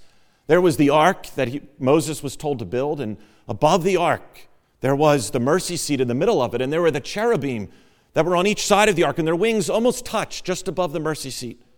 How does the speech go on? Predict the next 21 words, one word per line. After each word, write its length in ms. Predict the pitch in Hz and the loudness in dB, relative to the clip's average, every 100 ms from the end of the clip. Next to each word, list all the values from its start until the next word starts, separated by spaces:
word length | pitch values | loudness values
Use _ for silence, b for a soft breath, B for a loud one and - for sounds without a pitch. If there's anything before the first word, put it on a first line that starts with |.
| _ _ _ _ _ _ _ _ | _ _ _ _ _ _ _ _
And 140 | 208 175 | -2 2
there 180 | 233 | 4
the 80 | 226 | 4
mercy 340 | 190 196 - 156 | 2 0 -2 -6
seat 300 | - 151 151 | -6 -6 -4
was 160 | 143 | -6
a 60 | 147 | -6
covering, 640 | - 180 180 202 151 90 _ _ _ _ _ _ | -10 -12 -8 -8 -8 -12 _ _ _ _ _ _
a 20 | - | -14
covering 480 | - 160 170 156 | -6 -2 0 -2
for 140 | 123 127 | -2 -4
the 100 | 131 | -2
altar, 400 | 147 165 - 131 | -2 -2 -2 -2
and 120 | 139 | 0
there 200 | 190 226 | 0 0
the 120 | 165 | -2
blood 420 | 139 139 165 175 | -2 -2 -2 -2
would 160 | 123 107 | -4 -6
be 100 | 123 | -8
poured 320 | - 156 151 | -8 -4 -4
out 260 | 147 117 | -4 -10